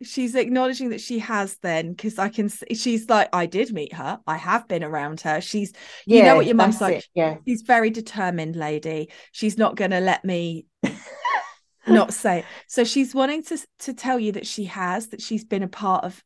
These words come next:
Speaker 1: of Lydia's life. So that's rather special, isn't it? Let me just
Speaker 2: That's lovely. Mm.
Speaker 1: Now, here's the funny thing. Have you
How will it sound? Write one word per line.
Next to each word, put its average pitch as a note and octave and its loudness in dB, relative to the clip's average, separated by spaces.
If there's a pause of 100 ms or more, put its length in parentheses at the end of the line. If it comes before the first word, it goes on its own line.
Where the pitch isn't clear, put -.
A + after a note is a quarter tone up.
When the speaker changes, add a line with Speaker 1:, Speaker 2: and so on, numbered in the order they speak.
Speaker 1:
of F3+ -4 (120)
Lydia's F#3 0
life. F3 0
So G3 -4
that's - -4
rather E3+ -6
special, - -12
isn't - -10
it? - -10
Let G#3 -8
me A3 -2
just - -10
Speaker 2:
That's F3+ -4
lovely. E3 -4 (540)
Mm. D#3+ -8 (800)
Speaker 1:
Now, A#3+ 6
here's C4+ 4
the A#3+ 0
funny G3+ -2
thing. E3+ -4
Have D#4+ 4
you A3+ 4